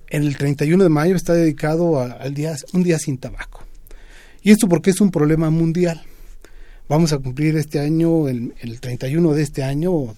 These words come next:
treinta y un años con esa, eh, política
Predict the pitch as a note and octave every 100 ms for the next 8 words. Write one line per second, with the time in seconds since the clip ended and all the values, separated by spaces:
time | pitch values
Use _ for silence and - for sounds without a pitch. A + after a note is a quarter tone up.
0 | - C3 C3+ C3 D#3+ F3+ G#3 G#3+ D3 D3
1 | D#3 E3 E3+ D3+ G#2+ - - - - -
2 | - D3 C3+ B2 - - C#3+ D#3+ F#3 G3
3 | E3+ F3+ D3+ A#2 -